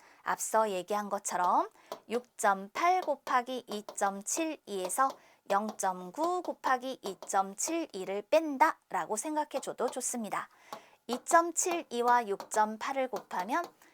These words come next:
이팔, 십육, 칠팔에 오십육, 이팔에 십육, 이륙 십이, 칠육에 사십이, 이륙, 십이, 육, 구, 사, 팔, 일,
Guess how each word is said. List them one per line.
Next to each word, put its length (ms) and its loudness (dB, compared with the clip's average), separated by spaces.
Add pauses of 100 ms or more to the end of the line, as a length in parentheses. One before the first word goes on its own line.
이팔, 420 -2
십육, 520 -4
칠팔에 680 -2
오십육, 880 -6 (260)
이팔에 440 -4
십육, 580 -2 (380)
이륙 280 -4
십이, 400 -4
칠육에 500 -4
사십이, 640 -4 (280)
이륙, 260 -4
십이, 500 -6 (600)
육, 480 2
구, 540 -2
사, 480 0 (160)
팔, 420 -2 (220)
일, 340 0